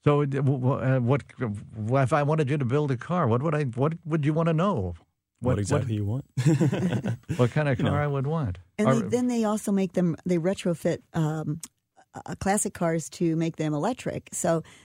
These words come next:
Speaker 3: uh, Jacob has a big electrical background. Keaton's real knowledgeable about electric.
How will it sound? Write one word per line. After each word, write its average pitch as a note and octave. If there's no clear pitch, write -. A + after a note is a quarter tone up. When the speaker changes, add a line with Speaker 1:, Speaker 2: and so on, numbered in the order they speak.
Speaker 3:
uh, D#3
Jacob F#3
has E3
a D#3+
big E3
electrical E3+
background. E3
Keaton's E3
real D#3
knowledgeable D#3+
about D#3
electric. D#3+